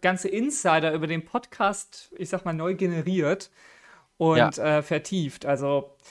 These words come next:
Speaker 1: da ist einiges passiert und, äh, es hört nicht auf. Also ich meine mal,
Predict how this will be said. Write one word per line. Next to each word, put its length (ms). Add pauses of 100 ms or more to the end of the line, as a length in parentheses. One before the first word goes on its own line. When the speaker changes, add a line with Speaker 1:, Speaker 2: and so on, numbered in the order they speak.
(420)
Speaker 1:
da 220
ist 120
einiges 420
passiert 420
und, 400
äh, 380
es 240
hört 160
nicht 160
auf. 280
Also 180
ich 100
meine 240
mal, 340